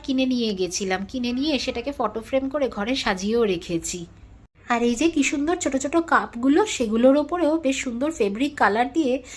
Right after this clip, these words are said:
কি সুন্দর ডিজাইন করে রে-, রেখেছেন এনারা। বিভিন্ন রকমের হাতের তৈরি কাজের জিনিস আমার দেখতে খুব ভালো লাগে। আমার নিজেরও ভালো লাগে নিজে হাতে তৈরি করে কিছু কাজ করতে। একবার এখান থেকে সেই শখেতেই একটা ফুলদানি কিনে নিয়ে গেছিলাম,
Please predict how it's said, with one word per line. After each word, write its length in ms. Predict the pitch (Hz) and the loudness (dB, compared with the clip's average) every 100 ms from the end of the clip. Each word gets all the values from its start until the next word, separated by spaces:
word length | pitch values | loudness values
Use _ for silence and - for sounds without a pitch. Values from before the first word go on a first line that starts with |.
| - | -4
কি 120 | 330 | -2
সুন্দর 320 | 320 240 262 330 | 0 0 0 0
ডিজাইন 420 | 233 220 226 226 | 2 2 0 0
করে 200 | 240 277 | 0 0
রে-, 260 | 226 190 214 | 0 -2 -2
রেখেছেন 500 | 190 190 208 202 180 | -4 -2 -4 -4 -8
এনারা। 420 | 175 175 175 175 - - - - - - - _ - - - | -6 -4 -2 -4 -6 -20 -20 -20 -20 -20 -20 _ -20 -20 -10
বিভিন্ন 440 | 247 240 - 359 359 | -4 -4 -4 -4 2
রকমের 440 | 302 277 294 339 | 2 2 -2 -2
হাতের 340 | 285 233 254 262 | -2 -2 -4 -4
তৈরি 320 | 285 285 302 311 | -2 0 0 -2
কাজের 460 | 247 233 233 277 214 | -2 -4 -2 -4 -4
জিনিস 420 | 214 247 277 247 | -4 -2 -2 -2
আমার 240 | 240 262 | -4 -4
দেখতে 360 | 220 220 - 285 | -4 -8 -4 -6
খুব 260 | - 370 | 0 0
ভালো 260 | 311 202 190 | 2 2 2
লাগে। 300 | 185 175 180 - - - | 2 0 -2 -6 -14 -6
আমার 240 | 240 262 302 | 0 0 2
নিজেরও 380 | 285 269 330 330 | 2 4 2 2
ভালো 280 | 254 269 | 4 4
লাগে 260 | 294 277 247 | 4 2 0
নিজে 260 | 240 240 285 | -2 0 0
হাতে 280 | 240 240 | 0 -4
তৈরি 300 | 269 247 233 | -2 0 0
করে 240 | 240 262 277 | 0 0 0
কিছু 260 | 269 - | -2 -4
কাজ 300 | 269 208 170 | 2 2 2
করতে। 420 | - 202 180 185 175 - - | -2 -2 -2 -4 -6 -8 -8
একবার 380 | 233 226 240 320 | -4 -4 0 0
এখান 280 | 311 311 311 | 2 -2 -2
থেকে 260 | 330 320 277 | -4 -2 -2
সেই 320 | 269 254 262 | 0 0 0
শখেতেই 580 | - 220 - 302 330 247 | 0 0 0 -2 2 0
একটা 300 | 214 - 277 | 0 -2 -2
ফুলদানি 520 | 269 226 220 240 285 | 0 2 2 2 2
কিনে 220 | 247 214 | 0 0
নিয়ে 260 | 196 190 185 | 2 0 0
গেছিলাম, 360 | 185 214 208 | 0 0 -2